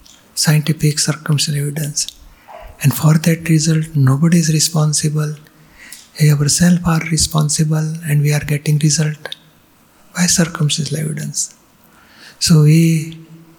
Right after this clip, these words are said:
can improve flawless vision by this third agna. We are, if we see doer, why is interfering me? Why is insulting me? If we are blaming on others,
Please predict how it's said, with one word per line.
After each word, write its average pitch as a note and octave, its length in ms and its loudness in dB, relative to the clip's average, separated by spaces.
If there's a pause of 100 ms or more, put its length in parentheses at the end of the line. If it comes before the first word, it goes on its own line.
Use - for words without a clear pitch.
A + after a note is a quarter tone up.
(360)
can D3+ 460 2 (440)
improve D3 520 2
flawless D#3 580 2
vision D3+ 420 0
by D3 220 -2 (440)
this C#3+ 120 0 (180)
third D3+ 240 0
agna. D3+ 520 -8 (1160)
We C3+ 120 2
are, D3 160 0 (160)
if - 120 -4
we D#3 100 4
see D#3 180 0
doer, D#3+ 480 4 (560)
why D#3 220 4
is D3+ 220 2 (280)
interfering D3+ 720 2
me? D3 220 -2
Why D3+ 200 0 (120)
is C#3+ 80 -4 (580)
insulting D3+ 640 2
me? D3 300 -2 (360)
If D#3 180 2
we D#3 140 6
are D3+ 60 4
blaming D#3 500 6
on F3+ 120 6
others, F3 520 -2